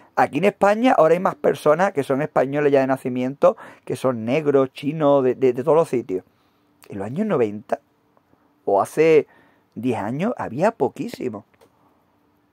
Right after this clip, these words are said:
Yo cuando era pequeño vi una, por primera vez una persona negra en la calle, y yo me quedé viéndolo, digo yo, "No, ve, yo nunca lo había visto". Me quedé flipado viéndolo porque solo lo había visto por película. Y en Estados Unidos, el racismo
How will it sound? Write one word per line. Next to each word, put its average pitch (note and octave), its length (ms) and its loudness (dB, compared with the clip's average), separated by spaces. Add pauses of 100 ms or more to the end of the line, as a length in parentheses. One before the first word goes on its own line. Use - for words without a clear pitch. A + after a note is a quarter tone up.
(380)
Yo G#2+ 160 -10
cuando F#3 220 2
era G3 100 6
pequeño C3+ 400 -2
vi D3 80 -4
una, D#3+ 160 -2
por D#3 380 -4
primera E3 200 2
vez C3+ 60 2
una A#2 140 -2
persona B2+ 400 -6
negra A#2+ 300 -4
en F3 60 2
la C3 100 2
calle, D3 360 -4 (340)
y - 120 -20
yo C3 60 -8
me D3 100 -4
quedé E3+ 240 -2
viéndolo, D#3+ 360 -4
digo B2+ 200 -2
yo, A#2 260 -8 (480)
"No, C3+ 260 -4
ve, G3+ 240 -2
yo C3 120 -2
nunca F3 220 -2
lo A3+ 40 6
había F#3+ 160 6
visto". F#3 460 0 (260)
Me C3+ 160 -2
quedé C3 220 4
flipado G#3 420 2
viéndolo G#3 300 2
porque C3+ 200 0
solo C#3+ 180 -2
lo F#3 40 4
había F#3 120 2
visto F3+ 200 -4
por E3 160 -2
película. C#3 480 -4 (2250)
Y A#2 140 -8
en A#2 80 -4
Estados A2+ 360 -6
Unidos, B2 480 0
el A#2+ 280 0
racismo C3+ 800 -4